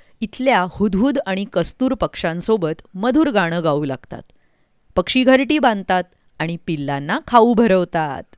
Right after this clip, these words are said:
नदी आणि ओढे स्वच्छ पाण्याने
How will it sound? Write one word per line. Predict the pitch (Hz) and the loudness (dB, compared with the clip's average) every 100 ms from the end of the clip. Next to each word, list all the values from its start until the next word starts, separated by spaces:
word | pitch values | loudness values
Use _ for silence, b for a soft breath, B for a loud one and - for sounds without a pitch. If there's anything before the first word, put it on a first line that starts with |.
| _ _ _ _ _ _ b b b b b b | _ _ _ _ _ _ b b b b b b
नदी | 190 208 214 311 | -2 0 2 2
आणि | 302 311 - | 2 0 0
ओढे | 180 175 202 196 | 2 4 4 2
स्वच्छ | - 220 254 - 302 | -2 -4 -4 -2 -2
पाण्याने | 285 175 160 185 123 | 0 -2 -2 -4 -6